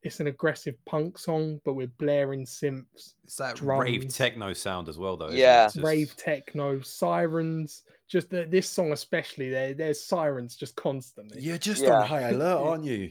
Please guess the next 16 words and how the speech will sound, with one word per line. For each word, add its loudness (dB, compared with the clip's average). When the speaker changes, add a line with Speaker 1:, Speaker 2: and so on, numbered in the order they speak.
Speaker 1:
it 0
sounds 2
like 4
you're 2
in 2
a 4
war 6
zone. 2
Speaker 3:
Honestly. -2
Speaker 1:
Like, -10
you -4
feel 2
like 0
you're 4
being 2
assaulted -2